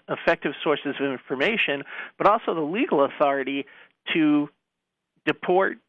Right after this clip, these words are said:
arrest, try all of these people who are up to no good in the United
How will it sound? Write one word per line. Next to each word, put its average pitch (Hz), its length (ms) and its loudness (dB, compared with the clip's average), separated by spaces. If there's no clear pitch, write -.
arrest, 156 500 0
try 170 480 0
all 170 260 2
of 151 80 -6
these 160 140 0
people 170 300 -2
who 151 140 2
are 143 100 6
up 139 180 0
to - 80 -6
no 131 200 -4
good 147 240 0
in 120 100 -6
the 123 60 -10
United 117 360 -6